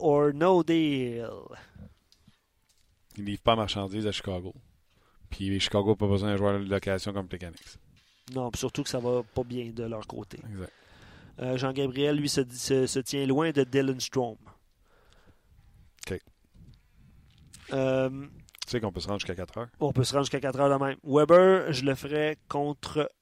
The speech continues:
Speaker 1: un Nylander, mais je demanderais aussi un jeune défenseur contre
Speaker 2: Hein ?
Speaker 1: Travis
Speaker 2: Hein ?
Speaker 1: Dermott pour compenser. Je,
Speaker 2: Hein ?
Speaker 1: je comprends, là. On, on jase puis on fait des demandes, je comprends, là, mais je pense que la réponse est,
Speaker 2: Dermott.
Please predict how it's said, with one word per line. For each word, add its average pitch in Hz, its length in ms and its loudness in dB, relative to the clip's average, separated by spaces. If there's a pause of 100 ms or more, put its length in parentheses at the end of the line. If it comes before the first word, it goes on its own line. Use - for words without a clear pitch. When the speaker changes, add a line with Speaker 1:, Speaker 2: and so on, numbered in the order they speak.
Speaker 1:
un 139 180 0
Nylander, 156 600 4
mais 151 120 4
je 135 120 6
demanderais 143 420 2
aussi 151 220 2
un 147 100 2
jeune 151 160 0
défenseur 147 540 0
contre 135 180 4
Speaker 2:
Hein ? 151 300 8 (260)
Speaker 1:
Travis 160 680 4
Speaker 2:
Hein ? 135 140 6
Speaker 1:
Dermott 147 720 4 (720)
pour - 180 -4
compenser. 160 680 2 (420)
Je, 135 160 6
Speaker 2:
Hein ? 139 160 2
Speaker 1:
je 147 120 0
comprends, 156 520 4
là. 151 220 4 (260)
On, 120 600 -6 (160)
on 127 160 -2
jase 147 300 6
puis 143 100 -2
on 131 60 0
fait 135 140 -2
des 131 120 -2
demandes, 135 420 0
je - 80 -4
comprends, 135 380 -8
là, 131 100 -6
mais 107 220 -12 (160)
je - 60 -20
pense 131 180 -8
que - 100 -8
la 117 180 -6
réponse 123 440 -8
est, 117 240 -10 (360)
Speaker 2:
Dermott. 101 540 -2